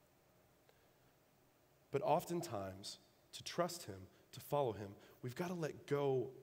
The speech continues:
of our own understandings. We've gotta stop trying to put the pieces together sometimes. When we look at a situation, we're like, "Oh, well, I see where this is going. Oh, well, I know. Well, that makes sense now." Of course it does. You heard people say hindsight's twenty twenty?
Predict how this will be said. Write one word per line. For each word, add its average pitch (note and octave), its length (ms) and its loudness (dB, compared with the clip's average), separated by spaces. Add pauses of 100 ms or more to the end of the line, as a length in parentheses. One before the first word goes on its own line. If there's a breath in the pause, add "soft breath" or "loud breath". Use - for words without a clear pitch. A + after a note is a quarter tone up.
(140)
of A#2+ 120 0 (140)
our B2+ 380 6
own A#2+ 280 6
understandings. G#2+ 640 0
We've D#3 80 -4
gotta G3+ 140 0
stop - 320 4 (180 loud breath)
trying F#3+ 220 4
to - 40 2
put G3+ 300 2
the C#3+ 80 4
pieces - 720 -2
together A#2 580 0 (240 soft breath)
sometimes. B2 800 2 (160 loud breath)
When E3+ 160 8
we F#3 80 8
look G3 160 8
at G3 60 10
a E3+ 40 8
situation, F3+ 500 8
we're D3+ 60 10
like, C#3 220 6
"Oh, C3+ 220 12
well, B2+ 180 12
I B2+ 60 8
see - 180 6
where A#2+ 160 6
this B2 220 4
is A2 100 -2
going. G#2 300 0 (100)
Oh, G3+ 260 12 (160 loud breath)
well, E3+ 160 12
I F3+ 120 12
know. F3 160 12
Well, D#3 140 12
that F3 200 12
makes D3+ 220 10
sense E3 440 10
now." C#3 400 12
Of C#3 140 4
course G3 260 12
it C#3+ 60 2
does. A#2+ 180 4 (200 loud breath)
You F3+ 80 8
heard G#3 100 8
people G#3 220 6
say G3 140 12
hindsight's F#3 520 12
twenty F#3+ 300 10
twenty? G3 340 10